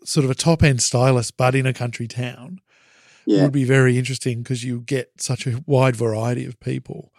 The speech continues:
Speaker 1: all telling
Speaker 2: You
Speaker 1: you their
Speaker 2: do.
Speaker 1: stories, their insights into, you know, if you say, "Oh, I've got a ten-year-old daughter," that might just open up some very interesting insights, you know,
Speaker 2: Oh, I
Speaker 1: all the time.
Speaker 2: I think, and,
Speaker 1: Free
Speaker 2: and look,
Speaker 1: therapy.
Speaker 2: one of the thing,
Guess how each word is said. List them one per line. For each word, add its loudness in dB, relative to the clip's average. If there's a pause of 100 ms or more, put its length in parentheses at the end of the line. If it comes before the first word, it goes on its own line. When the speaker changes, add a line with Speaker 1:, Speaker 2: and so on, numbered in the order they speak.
(320)
Speaker 1:
all 8
telling 8
Speaker 2:
You 6
Speaker 1:
you 10
their 8
Speaker 2:
do. 6
Speaker 1:
stories, 2
their -4
insights -4
into, -6 (420)
you -2
know, -2
if -4
you 2
say, 0
"Oh, 2
I've 0
got 2
a -2
ten-year-old 0
daughter," 2 (240)
that -4
might -6
just -8
open -2
up -10 (560)
some -4
very 0
interesting -8
insights, -8
you -10
know, -12
Speaker 2:
Oh, -2
I -2
Speaker 1:
all -10
the -16
time. -10
Speaker 2:
I 6
think, 10
and, 2
Speaker 1:
Free 8
Speaker 2:
and 8
look, 8
Speaker 1:
therapy. -2
Speaker 2:
one 8
of 6
the 2
thing, 6